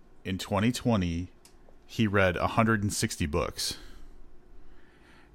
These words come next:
And he's like, "I don't know, the only person around here that, that's probably done more than that is Rob. What, how many did you read, Rob?" And I was like, "What the hell are you talking about? I read, f-, like, th-, forty-one or something like that."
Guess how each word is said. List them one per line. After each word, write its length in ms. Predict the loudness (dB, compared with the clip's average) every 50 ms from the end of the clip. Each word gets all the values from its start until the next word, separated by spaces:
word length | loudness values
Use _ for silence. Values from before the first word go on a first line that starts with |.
| -8 -2
And 500 | 2 4 4 6 6 4 4 2 2 0
he's 300 | -2 2 2 2 4 6
like, 240 | 6 6 4 2 -4 2 4
"I 100 | 6 6
don't 100 | 8 8
know, 140 | 6 6 6
the 120 | 6 6
only 140 | 6 4 4
person 340 | 6 4 4 4 4 2 4
around 240 | 4 6 4 4
here 120 | 4 2 2
that, 200 | 2 0 0 -2 -6 -2 -2
that's 180 | -2 -2 -2
probably 260 | 0 4 6 6 6
done 180 | 6 4 2 2
more 200 | 4 2 2 2
than 140 | 2 2 2
that 260 | 4 4 2 2 0 -6 -16 _ -8
is 220 | -4 -2 -2 -2
Rob. 460 | 0 2 4 6 6 6 4 2 0 -2
What, 160 | -6 -6 -6
how 180 | 0 2 4
many 160 | 4 4 2 2
did 180 | 0 -2 0
you 140 | 0 0 2
read, 220 | 2 2 0 2
Rob?" 240 | 2 2 2 2 2
And 80 | 2 0
I 20 |
was 100 | 0 0
like, 200 | 0 -2 -2 -4 -12 -18 -18 -18 -20 -20 -20 -20 -10 -6
"What 160 | -4 2 2
the 60 | 4
hell 200 | 4 6 4 6
are 40 | 6
you 100 | 4 2
talking 400 | 2 2 2 2 4 4 2 2
about? 200 | 2 2 2 2
I 40 | 2
read, 180 | 2 2 0
f-, 220 | 0 -4 -12 -12 -4
like, 180 | -2 -2 -2 -2
th-, 380 | -4 -12 -14 -16 -14 -16 -14
forty-one 920 | -12 -12 -12 -12 -12 -12 -6 0 2 2 4 4 4 4 4 4 4 4
or 60 | 4 2
something 260 | 2 -2 -2 0 0
like 180 | 0 -2 0
that." 260 | 2 2 2 2 2